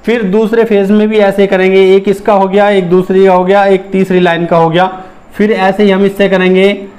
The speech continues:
एक इस लाइन का हो गया, एक इस लाइन का हो गया और एक बचा हुआ ये इस लाइन का हो गया। तो ये तीनों मिलके, एक तार मिलके ये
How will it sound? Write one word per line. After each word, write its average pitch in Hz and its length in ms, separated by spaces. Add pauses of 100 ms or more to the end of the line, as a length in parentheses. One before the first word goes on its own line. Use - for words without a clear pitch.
(200)
एक 196 280
इस 185 260
लाइन 190 260
का 202 100
हो 185 120
गया, 190 240
एक 190 460
इस 185 180
लाइन 180 300
का 185 100
हो 180 180
गया 185 220
और 180 360
एक 185 220
बचा 175 220
हुआ 165 240
ये 175 420 (400)
इस 202 180
लाइन 170 280
का 156 120
हो 143 160
गया। 135 220 (400)
तो 175 80
ये 180 580 (200)
तीनों 196 280
मिलके, 185 380
एक 185 160
तार 175 240
मिलके 175 360
ये 170 440